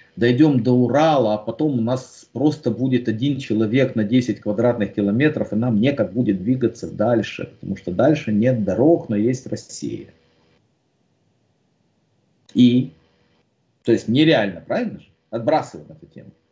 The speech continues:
То есть нам остаётся что? Нам остаётся понять, на каком уровне мы зафиксируемся сейчас. Вот,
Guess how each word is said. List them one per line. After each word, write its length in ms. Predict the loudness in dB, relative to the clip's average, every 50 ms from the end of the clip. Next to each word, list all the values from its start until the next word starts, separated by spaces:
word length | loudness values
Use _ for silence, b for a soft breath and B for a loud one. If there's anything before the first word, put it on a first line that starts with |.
| _ _ _ _ _ _ _ _ _ _ 0
То 60 | 0
есть 140 | 0 0 0
нам 220 | -2 -2 0 0 -2
остаётся 560 | -4 -4 -4 -4 -2 -2 -2 -4 -6 -10 -12
что? 340 | -12 -14 -18 -20 -20 -20 -20 -14
Нам 180 | -10 -8 -6 -6
остаётся 580 | -6 -4 -2 0 2 2 2 0 -4 -4 -4 -4
понять, 680 | -4 -6 _ -2 0 2 2 2 2 2 0 -2 -4
на 120 | -6 -6
каком 680 | -6 -6 -6 -8 -6 -2 2 2 2 2 0 -2 -6 -4 -2
уровне 480 | -2 0 2 2 2 0 0 -4 -2
мы 160 | -2 -2 -2 -2
зафиксируемся 1160 | -4 -6 -8 -8 -12 -18 -18 -16 -8 -4 -2 -2 0 0 0 0 0 -2 -4 -6 -8 -10 -10
сейчас. 720 | -12 -12 -14 -18 -16 -6 -2 -2 -2 -2 -4 -8 -16 -16 -18
Вот, 100 | -20